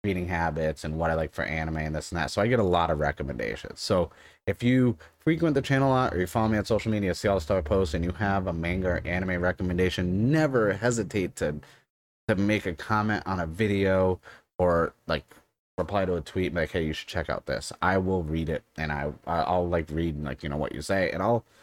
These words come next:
I'll look into what you suggest. I do that all the time. People suggest stuff to me, and I'm like, "Hey, I'll check it out." Like, right now, someone,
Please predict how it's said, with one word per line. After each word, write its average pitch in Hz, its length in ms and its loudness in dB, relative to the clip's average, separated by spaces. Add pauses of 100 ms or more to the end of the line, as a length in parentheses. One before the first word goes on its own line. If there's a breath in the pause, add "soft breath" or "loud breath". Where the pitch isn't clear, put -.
(260 soft breath)
I'll 123 140 4
look 147 180 0
into 110 240 0
what 95 200 2
you 78 140 -2
suggest. 78 460 -2
I 98 100 4
do 107 80 2
that 107 80 4
all 104 140 2
the - 40 -8
time. 113 220 0
People 90 300 -2
suggest 87 380 -2
stuff 82 260 -2
to - 80 -6
me, 87 120 0
and 82 80 -2
I'm 82 80 -2
like, 76 160 -4
"Hey, 92 120 0
I'll 76 100 0
check - 240 -2
it 67 80 0
out." 73 220 2
Like, 80 160 -2
right 85 180 0
now, 98 400 2 (680 soft breath)
someone, 98 560 2